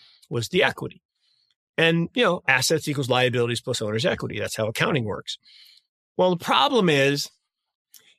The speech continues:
if you bought these assets and they became impaired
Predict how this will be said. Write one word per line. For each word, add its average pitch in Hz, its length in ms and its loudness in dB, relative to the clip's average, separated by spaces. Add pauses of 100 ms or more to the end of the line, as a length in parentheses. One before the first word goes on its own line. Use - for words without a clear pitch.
(160)
if 180 120 0
you 190 120 0
bought 220 340 -2
these 160 220 0
assets - 840 -4 (800)
and 160 140 4
they 165 100 6
became 170 540 2 (140)
impaired 139 800 0